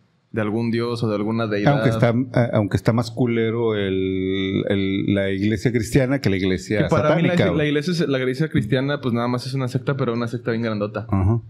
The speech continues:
Speaker 1: Donde hay un chingo de gente y como hay mucha gente que colabora, pues,
Speaker 2: Donde
Speaker 1: o sea,
Speaker 2: creen
Speaker 1: es
Speaker 2: que el
Speaker 1: socialmente aceptable.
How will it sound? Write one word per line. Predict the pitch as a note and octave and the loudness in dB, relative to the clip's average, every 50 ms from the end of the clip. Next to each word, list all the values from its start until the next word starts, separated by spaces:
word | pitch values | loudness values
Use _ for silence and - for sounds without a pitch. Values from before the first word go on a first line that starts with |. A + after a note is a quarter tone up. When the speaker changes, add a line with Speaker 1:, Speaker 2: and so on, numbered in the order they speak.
| - - _ | -14 -10 _
Speaker 1:
Donde | - A2+ A2 G#2+ G#2 | -4 -2 -2 -2 -2
hay | G#2+ | -2
un | A2+ A2 | -2 -2
chingo | A#2 B2 C3 B2+ | 0 0 0 0
de | A#2+ G#2 | 0 0
gente | A#2 B2 B2 B2 D3 C#3+ | 0 -2 0 0 0 -2
y | B2+ | 0
como | C3 A#2+ A#2 A#2 A2+ A#2 | -2 -2 -2 -2 -2 -2
hay | B2 | 0
mucha | C3 C3+ - C#3+ | -2 0 2 2
gente | C3 C#3+ C3+ C3+ C#3+ | 2 2 2 2 2
que | C3+ C3+ C3+ | 0 0 0
colabora, | C3 A#2+ A2+ A2+ A#2+ C3+ C#3+ D3+ D3 | 0 0 0 0 0 0 0 -2 -2
pues, | - A#2 A#2 | 0 2 2
Speaker 2:
Donde | A2+ G#2+ G#2+ G#2 | 4 4 4 4
Speaker 1:
o | |
sea, | - A2+ | 4 2
Speaker 2:
creen | - | 2
Speaker 1:
es | A2+ | 2
Speaker 2:
que | A#2+ C#3 | 2 2
el | B2+ | 2
Speaker 1:
socialmente | C#3 C3+ - D#3+ D3 C#3 C#3+ D3 C#3+ D#3 | 2 2 2 2 2 2 0 0 0 0
aceptable. | C#3 C3 A#2 - - A2 G#2+ G2+ F#2 - - | -2 -2 -2 -2 -2 -2 -2 -2 -6 -8 -12